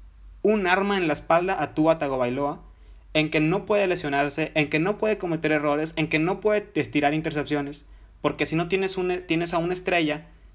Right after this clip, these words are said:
que le gusta, este, hacer mención de su vida y de mantenerse al tanto con los medios, y le pones presión, le pones nerviosismo, le pones,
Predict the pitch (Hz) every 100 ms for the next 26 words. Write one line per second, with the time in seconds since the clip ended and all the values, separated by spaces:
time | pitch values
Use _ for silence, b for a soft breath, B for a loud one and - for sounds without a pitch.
0 | - 123 113 110 143 214 - 156 151 -
1 | - - - 135 123 120 127 123 117 113
2 | 123 117 143 156 151 151 151 147 139 135
3 | 127 117 147 147 135 127 135 120 120 117
4 | 113 113 B 139 139 139 143 170 165 165
5 | 165 160 151 156 165 175 156 - - b
6 | b b b b b - - - 185 170
7 | 175 185 190 190 170 175 180 175 156 165
8 | 165 170 165 160 160 165 185 180 160 143
9 | - 151 156 160 -